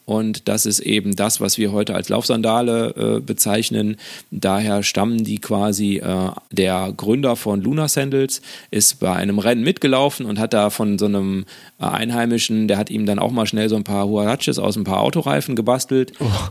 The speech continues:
Speaker 1: und das hat sozusagen, äh, den Ted überzeugt, dass er... Ähm, auch mal sowas, äh, bauen sollte und der vermarktet jetzt eben mit Luna Sandals eben diese wahnsinnige Erfindung, ähm, weltweit.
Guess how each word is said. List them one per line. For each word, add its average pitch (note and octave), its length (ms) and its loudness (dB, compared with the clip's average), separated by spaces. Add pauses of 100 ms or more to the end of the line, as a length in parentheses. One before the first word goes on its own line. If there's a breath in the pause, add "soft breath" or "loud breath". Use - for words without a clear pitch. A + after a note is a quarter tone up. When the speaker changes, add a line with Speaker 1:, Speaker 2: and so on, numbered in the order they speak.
(140)
Speaker 1:
und G#2 320 0
das G2+ 160 0
hat G#2+ 140 -2
sozusagen, G2 840 0 (400 loud breath)
äh, F#2+ 460 0
den G2 240 0
Ted A#2 240 -2
überzeugt, G2+ 800 -2
dass G2 180 2
er... F#2+ 480 0
Ähm, F#2 540 -4 (420 loud breath)
auch G2+ 180 2
mal G#2 360 2
sowas, G2+ 380 0
äh, G2 380 -2 (260)
bauen C#3+ 260 2
sollte B2+ 300 2
und G#2 140 -2
der F#2 240 0
vermarktet F#2 500 -2
jetzt G2 160 -2
eben F#2+ 180 0
mit G2 120 0
Luna G#2 260 2
Sandals G2+ 540 2 (360 loud breath)
eben G2 400 -2
diese F#2+ 460 0 (600 loud breath)
wahnsinnige G#2 500 2
Erfindung, G#2+ 760 0
ähm, G2+ 440 -2 (120)
weltweit. - 460 -4